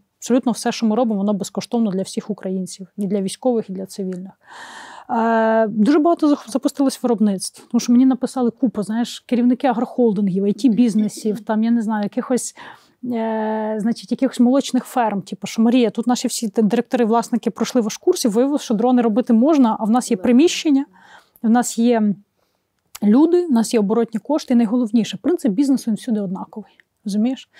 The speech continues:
Тобто в тебе всюди є юридична складова, і логістика, і, в принципі, якісь там базові закони менеджменту і так далі. Що сталося найголовніше, ми підняли технологічну культуру і зняли блокери, бо вони всі в голові. От люди в-, думають, що, ну, це щось там суперскладне. Я постійно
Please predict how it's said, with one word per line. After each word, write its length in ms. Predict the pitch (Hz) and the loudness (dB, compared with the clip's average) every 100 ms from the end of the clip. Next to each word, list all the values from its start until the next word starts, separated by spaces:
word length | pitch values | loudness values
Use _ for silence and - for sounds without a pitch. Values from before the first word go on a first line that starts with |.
| - - - | -20 -20 -20
Тобто 200 | _ - | _ -4
в 40 | |
тебе 240 | - 320 277 | 0 2 2
всюди 380 | 226 - 320 240 | 0 0 4 4
є 180 | 220 | 4
юридична 540 | 220 233 277 370 - 415 | 2 0 2 0 0 -6
складова, 460 | - 262 226 220 | -4 -2 -2 0
і 40 | 208 | 0
логістика, 520 | 214 269 294 - 233 | 0 2 0 0 -6
і, 40 | |
в 40 | 202 | -2
принципі, 380 | 269 269 - 226 | 0 -2 -2 -6
якісь 360 | 214 214 - | -4 -6 -6
там 180 | - 190 | -6 0
базові 320 | 220 240 214 | 0 0 -2
закони 380 | 196 196 - 208 | -4 -6 -4 -2
менеджменту 600 | 196 226 220 170 190 190 | -2 -2 -2 -4 -8 -8
і 20 | |
так 180 | 185 180 | -12 -12
далі. 180 | 175 175 - 247 | -14 -16 -18 -18
Що 160 | - 294 | -8 -6
сталося 260 | - 302 - | -2 -2 0
найголовніше, 500 | 262 269 302 349 262 | 0 0 0 0 0
ми 100 | 254 | 0
підняли 360 | 262 240 269 | 0 0 0
технологічну 520 | 226 - 240 240 - 240 | -2 -6 -4 -4 -6 -6
культуру 340 | 247 320 285 | -4 -2 0
і 20 | |
зняли 240 | 214 254 233 | 2 2 2
блокери, 420 | 202 254 220 190 | 2 0 -2 -6
бо 120 | 185 | -2
вони 140 | 226 | 0
всі 160 | 247 - | 0 -2
в 60 | 196 | -4
голові. 420 | 220 208 180 - _ - - - | -2 -4 -6 -10 _ -20 -20 -10
От 160 | 220 | -4
люди 200 | 233 285 | 0 2
в-, 120 | 247 214 | 0 0
думають, 380 | 226 302 240 | 2 4 2
що, 320 | - - 208 196 | -2 -6 -4 -2
ну, 240 | 233 202 165 _ _ - - _ - | -2 -2 -6 _ _ -20 -20 _ -8
це 140 | 269 | -6
щось 220 | - 247 | -4 -4
там 220 | - 220 | -2 -4
суперскладне. 760 | - - 233 220 - 202 180 190 | -4 -6 -4 -6 -6 -6 -6 -4
Я 80 | 240 | -4
постійно 440 | - - 247 226 | -6 -6 -2 -2